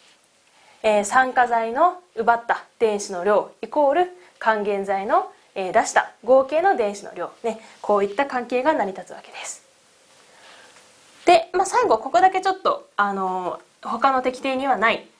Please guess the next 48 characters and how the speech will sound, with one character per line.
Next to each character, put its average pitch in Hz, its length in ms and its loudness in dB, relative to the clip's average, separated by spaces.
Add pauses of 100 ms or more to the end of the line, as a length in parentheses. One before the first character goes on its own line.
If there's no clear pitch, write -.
特 - 180 -8
殊 294 120 -2
な 311 120 2
と 294 120 -4
こ 311 100 2
ろ 302 80 0
な 233 100 -4
ん - 80 -10
で - 60 -12
す - 140 -4
が、 311 240 4 (160)
こ - 120 -10
こ - 80 6
は 381 100 8
ね、 381 160 2 (160)
電 370 200 2
子 - 120 -6
の 190 100 -8
数 208 220 -8
に、 - 100 -14
ま - 100 -20
あ、 - 40 -20
価 254 180 -2
数 339 200 -2
で - 80 -8
す - 120 -16
ね。 262 140 -6 (600)
な 269 80 2
の 196 100 0
で、 220 280 0 (120)
ま 220 100 2
あ、 202 40 -4
過 208 120 -8
マ 220 140 2
ン 214 40 -6
ガ 214 120 0
ン 214 40 -4
酸 214 140 -8
カ 247 140 -2
リ 262 60 -2
ウ - 20 -4
ム 214 120 -4
五 240 140 2
価 240 100 2
だ 208 100 -2
よ 247 160 0
と 247 100 -10
か、 - 120 -16